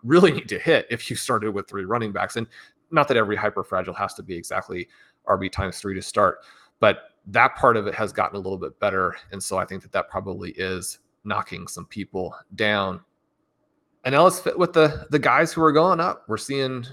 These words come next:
Travis Etienne. There's been good news on his foot. They seem to think he looks fantastic. There were a lot of questions about that injury. And so the fact that he seems to be, you know,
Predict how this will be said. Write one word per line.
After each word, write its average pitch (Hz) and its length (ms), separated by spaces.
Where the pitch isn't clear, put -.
Travis 139 360
Etienne. 143 640
There's 113 280
been 113 500
good 127 220
news 123 720
on 107 160
his 107 200
foot. - 440
They 107 100
seem 117 260
to 107 80
think 110 220
he 117 180
looks 110 480
fantastic. 117 680
There 135 100
were 196 140
a 226 80
lot 185 160
of 143 100
questions 98 480
about 101 300
that 101 120
injury. 101 440
And 110 160
so 113 180
the 104 120
fact 120 300
that - 180
he 131 520
seems 147 300
to 139 80
be, 117 440
you 98 80
know, 85 60